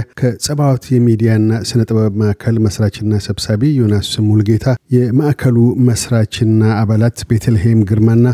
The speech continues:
ሀገር አዳሙ ጋር ተነጋግረናል። ወደ ቀጣዩ ውይይት የተሸጋገርነው የጸባዖት የሚዲያና ስነ ጥበብ ማዕከል ከኢትዮጵያ ማህበረሰብ፣ ከመንግስታዊና መንግስታዊ ካልሆኑ ግልጋሎት ሰጪ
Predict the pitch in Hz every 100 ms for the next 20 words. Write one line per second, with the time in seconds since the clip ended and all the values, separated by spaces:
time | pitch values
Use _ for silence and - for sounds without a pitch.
0 | - 123 110 107 101 117 104 98 110 107
1 | 98 104 98 - 110 104 107 110 117 120
2 | 113 - - 123 143 135 - 139 - 120
3 | 117 107 120 113 110 107 - 110 - -
4 | 107 98 113 104 120 110 _ 123 120 -
5 | - 135 131 123 120 - 120 117 120 110
6 | 110 110 107 107 113 120 110 - 104 104
7 | - 110 101 104 - 127 117 _ - 120
8 | - - 123 120 - 123 120 - 123 117
9 | 95 120 113 104 107 98 - 120 123 -
10 | - 110 113 110 107 - - 107 110 110
11 | 120 - - 127 135 147 139 123 113 -
12 | 113 - 123 117 110 107 101 113 107 -
13 | 127 -